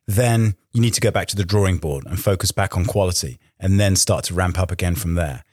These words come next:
It's quality first and then quantity second. But that's about showing up every day. That's what this whole point, this whole philosophy is about. It's about consistency of effort, remaining persistent, and staying after it every single day.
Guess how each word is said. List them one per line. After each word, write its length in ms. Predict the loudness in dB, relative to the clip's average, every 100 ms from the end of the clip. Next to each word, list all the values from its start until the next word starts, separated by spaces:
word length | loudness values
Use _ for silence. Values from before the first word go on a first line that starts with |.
| _ _ -14
It's 120 | -8
quality 460 | -2 2 2 0 -2
first 500 | 0 0 0 -2 0
and 160 | 2 2
then 180 | 2
quantity 520 | -2 -2 -2 -2 -4 -4
second. 580 | -2 -2 -6 -10 -12 -16 _ _ _ _
But 280 | 0 0 -2 _ _
that's 300 | 0 0 0
about 340 | 0 0 0 0
showing 400 | 0 2 2 2
up 200 | 2 0
every 200 | -2 -2
day. 220 | -2 -2
That's 300 | -2 -2 0
what 100 | -2
this 140 | 0 0
whole 180 | 0
point, 460 | 0 0 0 0 -4
this 140 | -2
whole 120 | 0 0
philosophy 600 | 0 0 0 -2 -4 -8 -6
is 140 | -6
about. 440 | -4 -2 -2 -4 -10 _ _ _ -10
It's 160 | -6
about 220 | -4 -4
consistency 840 | -2 0 2 2 0 -2 -2 -2 0
of 100 | 0
effort, 360 | -2 -4 -8 -8 _ _ -4
remaining 480 | 0 2 2 2 0
persistent, 800 | -2 -2 0 -2 -2 -4 -6 -10 _ _ _ _ -4
and 140 | -2
staying 380 | 0 2 2 2
after 320 | 2 0 -4
it 80 | -4
every 240 | -4 -4 -4
single 360 | -4 -4 -6
day. 300 | -6 -6 -8